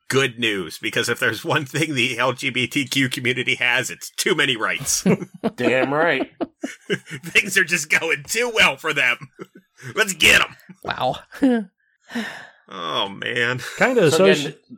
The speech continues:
Speaker 4: Go ahead.
Speaker 2: so the, no, no gay gene, right, is what they said?
Speaker 4: Correct. There isn't. Th-, that is not a thing.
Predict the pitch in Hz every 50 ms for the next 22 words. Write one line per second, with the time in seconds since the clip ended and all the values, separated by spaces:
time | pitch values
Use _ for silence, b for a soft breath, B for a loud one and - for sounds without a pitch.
0 | _ _ - 160 160 123 117 - _ _ _ - - 156 151 151 151 - - 151
1 | 151 151 160 170 190 196 196 160 160 165 170 196 214 214 185 180 196 190 190 196
2 | 175 151 120 113 113 90 82 82 85 92 95 98 110 135 135 - - _ _ _
3 | _ _ _ - 113 104 110 123 120 120 120 113 107 - 127 120 123 135 165 -
4 | _ _ - - 196 190 156 120 101 - - 139 147 160 151 160 170 151 _ -
5 | 156 156 147 - 147 147 147 151 147 131 135 143 139 139 131 127 - 139 113 98
6 | 95 107 113